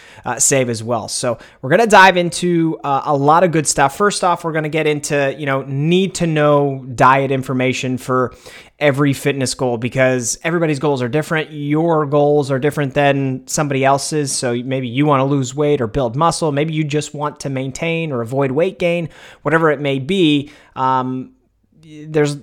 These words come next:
fundamental principles that apply to each one of those goals. So we're gonna dive into just the basic information about what you need to know based on the goal that you have, um, and make sure that you're focusing on the right things so that all of these different foods that we talk about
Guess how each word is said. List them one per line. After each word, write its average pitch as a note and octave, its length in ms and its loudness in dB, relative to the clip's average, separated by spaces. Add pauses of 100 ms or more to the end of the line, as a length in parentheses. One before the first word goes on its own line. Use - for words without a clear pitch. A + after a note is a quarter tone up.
(140)
fundamental F3 720 2
principles D#3 640 -4
that C3+ 100 2
apply D3 300 0
to D#3 160 -8
each E3 200 -4
one D3+ 200 -2
of B2+ 100 -2
those C3 260 0
goals. A#2+ 300 0
So C#3+ 100 -6
we're C3+ 60 -8
gonna D3+ 160 -2
dive E3+ 320 2
into E3 300 -4
just G#3 240 -6
the E3 60 -2
basic F#3+ 300 -2
information E3 560 -2
about C#3+ 200 0
what D#3+ 200 -2
you D#3+ 80 -4
need D3+ 180 -4
to C#3+ 60 -4
know D3 220 2
based C#3+ 260 -2
on C3+ 60 -2
the B2 80 -4
goal C3+ 200 -2
that C3 200 -8
you B2+ 60 -4
have, C3 520 -2 (400)
um, B2+ 600 0
and C#3 360 0
make D3+ 140 2
sure D3+ 180 -2
that C3+ 200 -4
you're C3+ 100 -4
focusing D3+ 540 -4
on C3+ 80 0
the B2+ 100 -2
right B2 240 0
things D3+ 640 0
so D3 180 0
that C#3 420 0
all D#3+ 360 4
of C3+ 140 -2
these C#3+ 180 -4
different C3+ 320 -4
foods D3 340 -4
that C3 140 -2
we A#2+ 80 -6
talk E3 340 -2
about B2 400 4